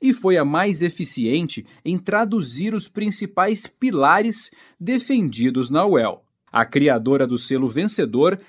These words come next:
é a estudante do primeiro ano, Maria Luísa Seguesse Munhoz, de vinte e nove anos. Ela disse que decidiu se arriscar no concurso como uma forma de participar das comemorações,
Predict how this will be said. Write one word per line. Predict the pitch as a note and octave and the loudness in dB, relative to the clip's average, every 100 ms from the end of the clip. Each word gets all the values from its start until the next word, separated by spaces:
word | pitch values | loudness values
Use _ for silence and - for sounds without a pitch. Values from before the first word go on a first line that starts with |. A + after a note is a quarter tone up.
| _ | _
é | C3+ | 0
a | D#3 | 2
estudante | D3+ F#3 A#2 D3+ D#3 D3+ | 0 -6 0 2 2 -4
do | C#3 | -8
primeiro | D3 C#3 B2 D#3+ A#3 F#3+ C3+ | -4 -2 2 2 2 2 2
ano, | D3 F#3 F#3 _ - | 2 -2 -8 _ -2
Maria | D3+ D3+ C#3 G3 A3+ | 0 0 0 2 2
Luísa | G#3 E3 C3 F3+ E3+ F#3+ | 2 2 2 0 -2 -4
Seguesse | F3+ F#3 A#2+ B2 D3 D#3 - F3 | -4 -4 -2 0 0 -2 -6 -2
Munhoz, | F#3+ G#3 C3+ A2 G2+ - - _ | 0 2 2 0 -4 -12 -14 _
de | E3+ | -6
vinte | F#3 C4 C4+ | 0 2 2
e | G#3+ | 0
nove | G3 F3+ C#3+ | -2 0 2
anos. | C3+ G#2 - _ _ - - | 2 0 -8 _ _ -20 -4
Ela | - D#3 | 0 0
disse | C#3+ C#3+ G3+ - | 0 -2 -4 -4
que | - | -8
decidiu | D#3+ E3+ - C3 C#3 | -4 -4 -4 -4 -4
se | C3+ C3 | -2 -2
arriscar | D3 G#3+ G3+ C3+ - - C#3 E3 | 0 0 0 -4 -8 0 2 4
no | F3+ D3+ | 0 -4
concurso | C#3+ A2 - A#2+ D3+ - F#3 - _ _ | -4 -6 -2 -2 -2 -4 -8 -10 _ _
como | B3+ C4+ | 2 4
uma | B3+ B3+ | 4 2
forma | - - E3+ F#3 C3+ | 0 0 4 4 2
de | A2 A2 | -2 -6
participar | - E3+ G#3 - F#3 - C#3 C#3 | 0 0 0 -6 -8 0 2 2
das | D3 C3+ - | 0 -4 -6
comemorações, | _ E3+ F#3 F3 F#3 F3 - D3 B2+ A#2 - | _ -4 -2 0 0 0 0 0 0 -2 -12